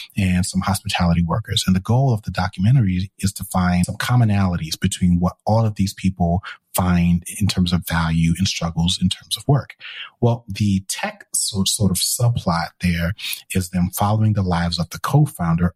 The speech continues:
of a company that is designed or that is designing self-driving vehicles. And so I think it's a really great way to kinda get in the mind of someone who's at the forefront of this, get a, a feel for, like, his predictions or his expectations for when his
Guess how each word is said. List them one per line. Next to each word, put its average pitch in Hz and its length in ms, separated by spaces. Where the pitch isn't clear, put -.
of 90 220
a 85 120
company 90 600
that 90 240
is - 160
designed 85 640
or 87 160
that 85 160
is 87 80
designing 85 480
self-driving 82 720
vehicles. 131 500
And 117 80
so 143 100
I 139 40
think 196 240
it's - 120
a 98 60
really 113 480
great 92 300
way 90 160
to 87 80
kinda 90 240
get 104 140
in 101 100
the 87 80
mind 87 240
of 85 60
someone 82 300
who's - 140
at - 120
the - 120
forefront 101 400
of 117 80
this, 135 300
get 95 140
a, 92 420
a 87 140
feel 98 480
for, 90 500
like, 107 160
his - 260
predictions 120 600
or 165 160
his 107 180
expectations 113 720
for 95 160
when 90 320
his 104 480